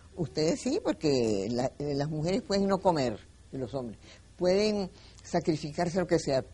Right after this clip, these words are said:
pero un cirujano plástico, eso es imposible que no lo tenga. Bueno, va a casa de ti y te dice, dice, "Mira, yo tengo esto y, ¿no? vamos a hablar como mujer, pero es que tú sabes que fulanito se me enamoró de una pava", porque esa era moda para el rodaje,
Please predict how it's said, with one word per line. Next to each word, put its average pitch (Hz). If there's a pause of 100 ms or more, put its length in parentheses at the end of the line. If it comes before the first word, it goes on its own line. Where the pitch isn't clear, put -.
pero 127 (300)
un 143
cirujano 151
plástico, 190
eso 202 (400)
es -
imposible 139
que 139
no 131
lo 127
tenga. 87 (840)
Bueno, 165 (440)
va 151
a 151
casa 175
de 160
ti 165
y 165
te 151
dice, 143
dice, 156
"Mira, 143 (680)
yo 139
tengo 151
esto 151
y, 123 (360)
¿no? 151 (180)
vamos 165
a 175
hablar 160
como 160
mujer, 139 (400)
pero 156
es 151
que -
tú 156
sabes 160
que 156
fulanito 156
se 147
me 139
enamoró 131
de 151
una 143
pava", 131
porque 120
esa 123
era 202
moda 131
para 101
el 110
rodaje, 104